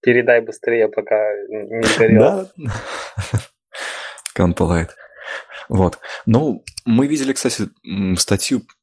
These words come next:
Speaker 2: противоположную этой, где говорилось, что там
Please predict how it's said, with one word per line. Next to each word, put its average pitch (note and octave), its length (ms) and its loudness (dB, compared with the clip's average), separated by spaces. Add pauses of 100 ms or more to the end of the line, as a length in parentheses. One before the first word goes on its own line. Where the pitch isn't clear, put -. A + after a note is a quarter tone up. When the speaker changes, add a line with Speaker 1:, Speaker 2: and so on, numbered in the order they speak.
Speaker 2:
противоположную C3 880 0
этой, - 560 -2
где A#2 440 0
говорилось, G#2 520 2
что - 480 -6 (100)
там D#2+ 200 -18